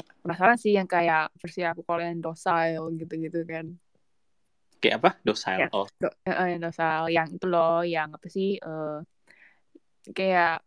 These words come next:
Speaker 1: kan, eh, gimana istilahnya ya kalau ngomongnya? Kayak lebih ke, ya lifestyle yang pad-, orang pada umumnya gitu deh.
Speaker 2: Tidak,
Speaker 1: Jadi
Speaker 2: tidak.
Speaker 1: kayak, jadi yang kayak misalnya tuh yang nikahnya tuh udah umur, misalnya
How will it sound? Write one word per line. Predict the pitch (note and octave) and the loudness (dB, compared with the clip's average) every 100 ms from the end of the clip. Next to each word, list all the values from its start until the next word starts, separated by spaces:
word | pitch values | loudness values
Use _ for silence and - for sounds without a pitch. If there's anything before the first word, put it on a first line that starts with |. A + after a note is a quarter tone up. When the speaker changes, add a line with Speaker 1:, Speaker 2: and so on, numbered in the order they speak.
| _ | _
Speaker 1:
kan, | A#3 A#3 - _ _ - | -12 -10 -16 _ _ -10
eh, | - F3 E3+ | -4 -2 -2
gimana | G3 A3+ | -2 -4
istilahnya | F3 D#3+ D3+ | -4 -8 -10
ya | D3 | -8
kalau | D3+ D#3 | -8 -8
ngomongnya? | D3 C#3+ | -10 -14
Kayak | - E3 E3 - | -6 0 0 2
lebih | E3+ F3 F3+ - | -2 0 -2 -4
ke, | - F#3 F3+ E3+ E3 D#3 - _ | -6 0 2 2 2 0 -6 _
ya | - C4+ C#4 | -2 0 4
lifestyle | A3+ G#3 - G3 G3 | 2 2 0 2 2
yang | F#3+ F#3+ | -2 -4
pad-, | F#3+ F3+ | -4 -2
orang | F#3 F#3+ | -2 -2
pada | G3 F#3 | 0 0
umumnya | F#3 F3+ | 0 -2
gitu | F3+ A3+ | -2 0
deh. | F3 E3+ F#3+ A3 C#4+ _ _ _ _ _ | 0 2 0 -4 -10 _ _ _ _ _
Speaker 2:
Tidak, | B2 B2+ | 6 8
Speaker 1:
Jadi | G#2+ | 8
Speaker 2:
tidak. | - A2 | 4 2
Speaker 1:
kayak, | - _ _ _ - | -4 _ _ _ 0
jadi | F3 A3 | 2 4
yang | G#3+ | 2
kayak | F#3+ | 0
misalnya | F#3 F#3 | 2 0
tuh | G#3 G3+ | 0 -2
yang | |
nikahnya | F3+ F3 F3 F#3 | -2 -4 -4 2
tuh | A3 G3 | 2 4
udah | D#3+ | 0
umur, | D#3 F3 E3 | 0 -2 -2
misalnya | E3 E3 | -8 -8